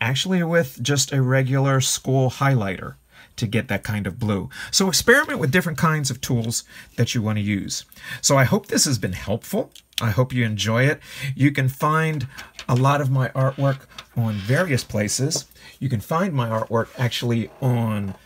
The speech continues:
Facebook or Twitter or Instagram. I'm at Tim, E S T I L O Z, Art on Facebook,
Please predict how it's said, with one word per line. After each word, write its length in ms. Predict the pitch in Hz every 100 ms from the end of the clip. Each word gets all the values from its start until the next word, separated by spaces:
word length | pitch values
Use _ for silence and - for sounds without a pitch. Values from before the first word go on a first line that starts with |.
| _ -
Facebook 760 | - 127 139 - 180 - - _ - - -
or 200 | 113 101
Twitter 500 | - - 104 139 214 - - - - - -
or 500 | 120 120 113 110 104 -
Instagram. 760 | 175 - 127 104 98 101 143 - - - - -
I'm 360 | 131 113 113 107 - - - -
at 480 | 110 104 - - - _ _ _ _ _ _ - _ _ - -
Tim, 380 | 117 113 156 - _ _ _ _ _ _ _ _ _ _ _ _ _ _ _ -
E 180 | 110 113
S 260 | 110 107 -
T 300 | - 117 -
I 240 | 107 101 101 117
L 240 | 104 110 104
O 180 | 101
Z, 440 | 92 92 117 104 - -
Art 520 | 113 110 123 - - _ _ _ - _ _ - _ - _ -
on 140 | 101 92
Facebook, 720 | 180 226 - 104 - -